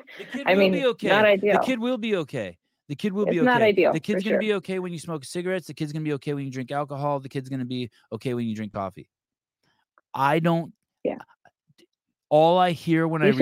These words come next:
Speaker 1: read that
Speaker 2: avoid it, for
Speaker 1: a-,
Speaker 2: sure.
Speaker 1: all I hear when I read that is a justification.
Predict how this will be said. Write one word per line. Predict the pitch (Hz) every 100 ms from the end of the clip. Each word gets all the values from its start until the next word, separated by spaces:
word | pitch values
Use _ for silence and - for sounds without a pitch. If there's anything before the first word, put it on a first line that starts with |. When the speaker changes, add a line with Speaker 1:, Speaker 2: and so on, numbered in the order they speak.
| 220
Speaker 1:
read | 208
that | 175
Speaker 2:
avoid | 170
it, | - - -
for | 165
Speaker 1:
a-, |
Speaker 2:
sure. | - 139 - 165
Speaker 1:
all | 151 160 175
I |
hear | 170 165 165
when | 156
I |
read | 143 143
that | 147 143
is | 127
a | 120
justification. | 104 131 127 - 131 - 107 110 101 92 85 78